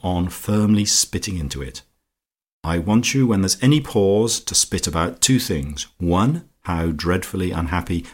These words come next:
both Jacob and Jane will be without their paragons. The other, how pleasant is conversation and companionship.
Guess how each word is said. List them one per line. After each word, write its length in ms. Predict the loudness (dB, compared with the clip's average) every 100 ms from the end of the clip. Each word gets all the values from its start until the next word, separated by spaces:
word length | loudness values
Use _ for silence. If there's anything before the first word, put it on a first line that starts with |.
| _
both 240 | -2 -2
Jacob 380 | 0 0 0 -4
and 160 | -2 0
Jane 320 | 0 0 -2
will 80 | -2
be 260 | 0 0
without 380 | 0 -2 -2 -4
their 160 | -8 -8
paragons. 640 | -4 -2 0 0 0 -2 -8 _ _ _ _ _ -4
The 120 | 0
other, 360 | 2 2 0 -4
how 220 | -2 0
pleasant 440 | 0 2 2 2 0
is 120 | -2
conversation 680 | 0 0 2 0 0 -2 -2
and 140 | -2
companionship. 800 | -2 0 0 -2 -4 -8 -10